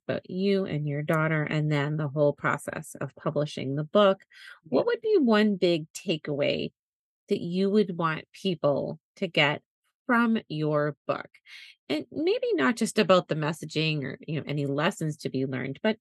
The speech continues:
perhaps about dyslexia, um, or anything about overcoming obstacles or just being yourself, things like that.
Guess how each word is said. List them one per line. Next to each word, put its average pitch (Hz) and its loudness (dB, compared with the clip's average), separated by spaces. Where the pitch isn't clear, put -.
perhaps 214 -2
about 175 4
dyslexia, 254 2
um, 226 -2
or 311 -2
anything 440 -2
about 311 2
overcoming 196 0
obstacles 202 2
or 127 -4
just - -12
being 196 -2
yourself, 185 0
things 277 -6
like 311 -4
that. 170 -2